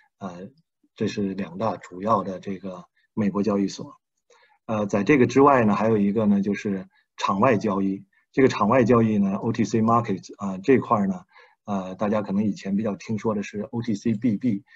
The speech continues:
啊，那个里头当时非常非常多的企业，啊，在上面。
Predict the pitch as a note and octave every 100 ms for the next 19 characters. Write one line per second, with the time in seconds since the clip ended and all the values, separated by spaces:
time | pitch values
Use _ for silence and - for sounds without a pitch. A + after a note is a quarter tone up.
0 | _ _ G#2+ G2 G#2 A#2 G#2 G2 F#2+ F#2+
1 | G2 G#2 A2 G#2+ G2+ G2+ G2 - C3 F#2+
2 | G2+ G#2 G2+ G2+ G#2 G2 F#2 - _ _
3 | _ - - F#2+ G2+ G2 - _ _ -
4 | F#2+ F2 - F2 - F#2 F#2+